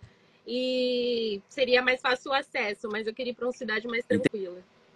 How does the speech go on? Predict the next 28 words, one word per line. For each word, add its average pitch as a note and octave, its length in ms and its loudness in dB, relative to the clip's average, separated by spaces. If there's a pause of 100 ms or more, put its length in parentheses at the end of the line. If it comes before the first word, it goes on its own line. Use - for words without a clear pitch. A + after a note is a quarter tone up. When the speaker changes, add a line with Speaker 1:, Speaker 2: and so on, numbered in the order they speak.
(160)
Speaker 2:
Entendi. G2 460 4
E - 80 6
por - 140 0
que - 80 8
tu F3+ 100 4
não E3+ 80 6
foi C#3+ 180 8
ainda? C3 400 0 (480)
Speaker 1:
Porque F4 2000 -2 (680)
meu D#4 240 -4
marido E4 420 0
tem D#4+ 200 -8
uma D4+ 220 -4 (100)
estabilidade C#4 840 -4
financeira B3+ 500 0
aqui B3+ 220 -6
como C4 240 -6
servidor B3 500 4
público. G4+ 560 -2 (680)
Ainda C4 280 4
não C4+ 100 0
conseguimos C4+ 480 -6
abandonar B3+ 760 2
com C#4 320 -2
o C#4 60 -6
nosso B3 580 -2
negócio B3 680 -2
hoje, F4 560 0